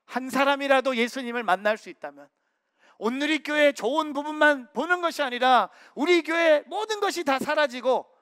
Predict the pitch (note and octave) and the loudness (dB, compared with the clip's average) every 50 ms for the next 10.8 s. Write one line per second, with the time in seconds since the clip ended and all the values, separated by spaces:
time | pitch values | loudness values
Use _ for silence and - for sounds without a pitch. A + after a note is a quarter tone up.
0 | _ _ _ _ _ _ _ - E3 G#3+ G3+ - A#3 A3+ A3 G#3+ G#3 G#3 G3+ F#3+ | _ _ _ _ _ _ _ -10 -8 -8 -8 -8 -12 -14 -14 -14 -12 -8 -8 -8
1 | F#3+ F#3+ F#3+ - C#3+ C#3 C#3+ C#3 B2 B2 A#2 A2 _ _ _ _ _ _ - F3+ | -8 -10 -14 -12 -12 -10 -10 -10 -12 -14 -16 -20 _ _ _ _ _ _ -6 -4
2 | F3 E3+ D#3+ C3+ - F#3+ G3 F#3+ E3 C3 _ _ - F#3 G3 G3+ F#3+ E3+ _ _ | -4 -4 -4 -6 -10 -12 -12 -12 -12 -16 _ _ -10 -8 -6 -6 -6 -8 _ _
3 | - - - - - - - D3+ E3+ G#3+ B3 A#3+ F#3+ A#3 A3 G#3+ F#3 C#3+ C3+ D#3 | -20 -20 -20 -20 -20 -14 -10 -8 -6 -6 -6 -6 -6 -8 -10 -10 -10 -12 -14 -14
4 | - A3 A3+ A3+ G3+ F#3 E3 D3+ C#3 - - G#3 A#3+ B3+ A#3+ A#3+ G#3+ - - F#3+ | -10 -8 -6 -6 -6 -6 -4 -6 -8 -8 -10 -12 -8 -4 -4 -4 -4 -4 -4 -6
5 | F3 D#3 D3 C#3 C#3 C3+ C3 A#2+ _ _ _ _ _ _ _ - A3 C4+ C4 A3 | -6 -4 -6 -6 -8 -10 -14 -16 _ _ _ _ _ _ _ -14 -12 -10 -10 -10
6 | D#3 F#3 B3 C#4 D4 D4 C4+ A#3 A3 - - A#3+ A3+ A3 G#3+ G#3+ G#3+ A#3 B3+ A3 | -4 0 2 2 2 2 2 0 2 4 2 2 2 0 -4 -4 -2 0 0 0
7 | D#3 B2 - _ _ _ _ _ B2+ C3+ F3+ B3 E4+ D#4+ - - - - G#3+ - | -2 -4 -10 _ _ _ _ _ -14 -10 -10 -8 -6 -6 -6 -6 -6 -8 -8 -6
8 | - F#4 F#4+ F4+ E4+ D#4+ D4 C#4 B3+ A#3+ A#3+ G#3 F#3+ F3 D#3 C#3+ C#3+ C3+ C3 A#2+ | -4 -2 0 0 0 0 -2 -4 -6 -8 -10 -10 -8 -6 -6 -6 -6 -10 -12 -18
9 | _ _ _ _ _ _ _ _ _ _ _ _ _ - D3 E3 F#3+ G#3 G3 - | _ _ _ _ _ _ _ _ _ _ _ _ _ -2 0 0 0 0 -2 -4
10 | G3+ F#3+ - G#3 G3 G3 G3 - _ - A3+ A#3 A#3 A#3+ A3+ - | -8 -10 -2 2 4 4 4 2 _ -2 0 2 2 0 -2 -8